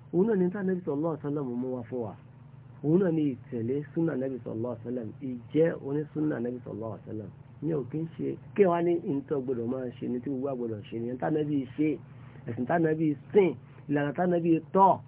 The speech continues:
náà ni gbogbo wa gbọ́dọ̀ tọ̀. So, kí mo wá ṣàlàyé pé eléyìí kò kí ń ṣe ìlànà tá Nabi tọ̀ o, tí kì í ṣe èébú, ẹ̀rẹ̀, tí kì í ṣe ìbéèbú tó jẹ́ pé ìrí,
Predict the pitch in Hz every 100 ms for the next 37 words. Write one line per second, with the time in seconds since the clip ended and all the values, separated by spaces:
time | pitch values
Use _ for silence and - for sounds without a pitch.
0 | - - - 185 185 165 160 143 202 196
1 | 180 160 147 143 110 - - - - -
2 | - - - 160 147 214 196 185 190 190
3 | 175 156 170 175 190 196 165 180 175 143
4 | 139 127 165 165 180 135 123 131 151 139
5 | 131 120 127 98 73 - - 202 175 165
6 | 196 147 139 143 131 170 185 - - -
7 | - - - - 131 123 143 185 185 156
8 | 139 151 147 - 151 151 147 - - -
9 | - 120 113 170 147 160 185 185 180 185
10 | 185 - - - 143 131 127 127 131 135
11 | 143 185 196 233